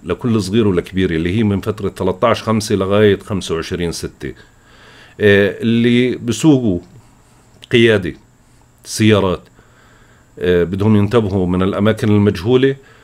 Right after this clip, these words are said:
وبدهم ينتبهوا من السرعة والعجلة والهذا من ال-، من مخاطر الطرقات، ممكن يتعرضوا لحادث لا سمح الله.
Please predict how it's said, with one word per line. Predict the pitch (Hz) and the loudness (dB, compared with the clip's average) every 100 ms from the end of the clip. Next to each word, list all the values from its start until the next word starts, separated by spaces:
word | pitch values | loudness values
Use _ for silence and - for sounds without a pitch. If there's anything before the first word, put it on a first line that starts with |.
| - - | -18 -4
وبدهم | 101 110 131 | -2 0 2
ينتبهوا | 131 127 170 147 160 | 0 0 -2 -2 0
من | 165 156 | 2 2
السرعة | 147 170 120 98 | 0 0 2 2
والعجلة | 101 98 110 107 104 92 | 2 2 0 0 0 0
والهذا | 90 85 80 113 117 95 | -2 -4 -4 -4 -4 -6
من | 107 110 | -2 0
ال-، | 110 107 - | 0 -4 -8
من | 117 123 120 - | -4 -2 -2 -6
مخاطر | 131 123 110 147 - 117 | -4 -2 2 0 0 -4
الطرقات، | 107 123 110 135 113 | -2 -4 -2 -2 -2
ممكن | 120 107 113 107 101 | -2 -2 0 0 -2
يتعرضوا | 107 104 107 120 107 | -4 -2 0 0 0
لحادث | 110 - 120 107 95 87 | -2 0 -2 -2 -2 -4
لا | |
سمح | 76 80 67 64 | -6 -6 -10 -12
الله. | 62 | -14